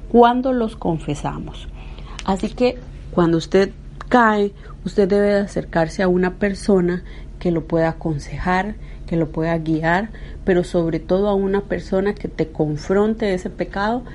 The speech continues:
a través de la palabra de Dios. Y si ustedes me preguntan a quién me puedo acercar, dónde puedo ir, yo le diría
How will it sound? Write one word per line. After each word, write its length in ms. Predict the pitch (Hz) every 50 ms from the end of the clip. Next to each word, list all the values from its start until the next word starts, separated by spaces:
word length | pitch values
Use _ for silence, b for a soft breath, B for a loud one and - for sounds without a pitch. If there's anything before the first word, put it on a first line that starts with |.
| B B B
a 160 | - - 170 165
través 540 | - 165 151 151 151 151 160 165 175 175
de 80 | 175 190
la 180 | 185 180 160 -
palabra 480 | 156 151 143 143 139 143 143 147 151
de 140 | 151 160 170
Dios. 320 | 175 202 226 247 254 240 - - - - - - - - - - - - - - - - - - - - B B B B B B B B B B
Y 100 | - 214
si 140 | 202 - 214
ustedes 380 | 214 202 - 240 233 254 262 262
me 200 | 269 262 254 247
preguntan 640 | - 214 208 196 190 214 220 226 220 - 202 180 175
a 80 | 165
quién 240 | - - 214 208 214
me 120 | 220 220
puedo 260 | 220 - 208 208 208 208
acercar, 760 | 214 214 - - 185 170 165 - - - 185 190 190 185
dónde 300 | 180 190 190 196 196 190
puedo 380 | 190 - - 190 190 185 185 185
ir, 200 | 185 196 214 226 B B B B B B B -
yo 100 | 190 180
le 160 | 190 190 190
diría 520 | 180 180 180 175 190 196 208 214 233 233